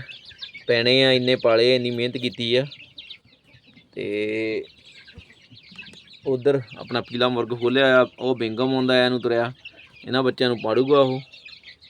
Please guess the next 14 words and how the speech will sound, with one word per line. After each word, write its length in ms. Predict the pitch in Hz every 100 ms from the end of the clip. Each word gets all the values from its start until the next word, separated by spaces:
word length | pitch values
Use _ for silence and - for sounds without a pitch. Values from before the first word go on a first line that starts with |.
| _ - 508 440 403 392 381 370 349 339 311 302 285 277 - - -
ਉਹ 180 | 117 139 131
ਪੀਲਾ 220 | 123 120
ਆਪਣਾ 260 | 117 120 120
ਹਿੱਟਲ 280 | 107 120
ਫਿਰਦਾ, 360 | 127 123 110 120 131 - - - - - - - - - -
ਕੈਮਰਾ 260 | 113 113
ਥੋੜ੍ਹਾ 200 | 107 120
ਹਿੱਲ 200 | 123 110
ਗਿਆ। 220 | 117 120 117 - - - - - -
ਤਿੰਨ 200 | 123 120
ਮੁਰਗੀਆਂ 400 | 120 113 117 120
ਖੋਲ੍ਹੀਆਂ 320 | 131 127 147
ਉਹਨਾਂ 220 | 143 143
ਪੀਲੀਆਂ, 360 | 135 127 120 123